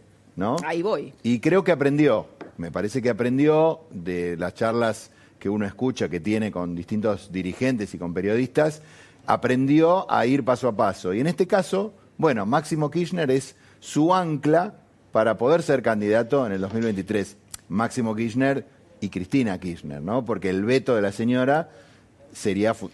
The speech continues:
Speaker 1: sería lapidario
Speaker 2: ¿Crees
Speaker 1: para
Speaker 2: que
Speaker 1: él.
Speaker 2: ella lo perdonó a Massa?
Speaker 1: Me cuesta creerlo.
Speaker 2: A mí también.
Speaker 1: Pero sí sé que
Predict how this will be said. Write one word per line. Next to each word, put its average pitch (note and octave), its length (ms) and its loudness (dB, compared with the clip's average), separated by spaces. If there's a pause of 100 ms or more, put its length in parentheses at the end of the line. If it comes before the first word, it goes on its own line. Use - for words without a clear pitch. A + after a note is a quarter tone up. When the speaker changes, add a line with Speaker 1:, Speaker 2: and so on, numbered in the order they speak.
Speaker 1:
sería A2 320 0
lapidario B2+ 600 2
Speaker 2:
¿Crees G#2+ 140 2
Speaker 1:
para G2+ 120 2
Speaker 2:
que - 180 0
Speaker 1:
él. D#3 80 -4
Speaker 2:
ella F3+ 300 -4
lo E3 160 -4
perdonó D3+ 460 -8
a F3 40 -6
Massa? E3+ 520 -8 (1080)
Speaker 1:
Me A2+ 220 0
cuesta C#3+ 300 2
creerlo. F2+ 500 0 (180)
Speaker 2:
A - 60 -12
mí D3 140 -10
también. - 320 -10
Speaker 1:
Pero G2+ 240 0
sí C#3+ 240 0
sé D3+ 460 2 (180)
que G#2 180 0